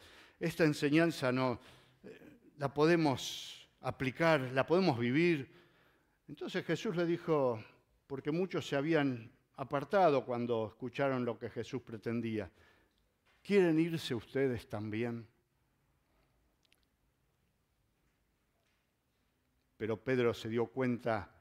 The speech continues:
que era lo, lo fundamental y le dijo, "Señor, ¿a quién vamos a ir? Vos tenés palabra de vida.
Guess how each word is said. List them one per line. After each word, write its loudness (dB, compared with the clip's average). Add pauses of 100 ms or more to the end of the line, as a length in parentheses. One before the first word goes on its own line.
(340)
que 2
era 4
lo, 0 (200)
lo -4
fundamental 0
y -4
le 0
dijo, -4
"Señor, 0
¿a -6
quién 0
vamos -4
a -6
ir? -8 (100)
Vos -2
tenés -8
palabra -8
de -10
vida. -16